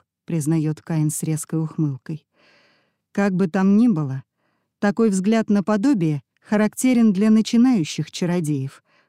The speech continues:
которые всё ещё постигают лишь один аспект своего волшебства". Большинство чародеев так и не продвигаются дальше,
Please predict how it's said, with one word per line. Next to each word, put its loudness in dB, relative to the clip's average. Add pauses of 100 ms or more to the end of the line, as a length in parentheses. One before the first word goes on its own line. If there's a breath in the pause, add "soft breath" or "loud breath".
которые 2
всё -2
ещё 2
постигают 0
лишь 0 (100)
один 2
аспект -4
своего -2
волшебства". -6 (1500)
Большинство 0
чародеев -2
так -6
и 0
не 2
продвигаются -2
дальше, -8